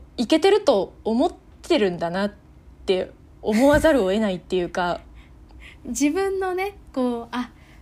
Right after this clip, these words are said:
Speaker 2: 私は自意識ある程度過剰ですよ、みたいな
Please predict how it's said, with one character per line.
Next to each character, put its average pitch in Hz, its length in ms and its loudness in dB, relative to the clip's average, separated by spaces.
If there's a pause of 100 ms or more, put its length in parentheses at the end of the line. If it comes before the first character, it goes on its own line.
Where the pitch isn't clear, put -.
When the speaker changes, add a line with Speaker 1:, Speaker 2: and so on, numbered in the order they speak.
(120)
Speaker 2:
私 370 340 -2
は 403 140 0
自 302 180 -6
意 392 160 -2
識 220 600 -8
あ 240 100 -2
る 294 160 -2
程 359 140 -2
度 247 80 -4
過 247 180 -6
剰 294 220 0
で 370 100 -2
す - 140 -6
よ、 233 160 -2
み 220 140 -6
た 196 120 -10
い 190 100 -10
な 190 340 -12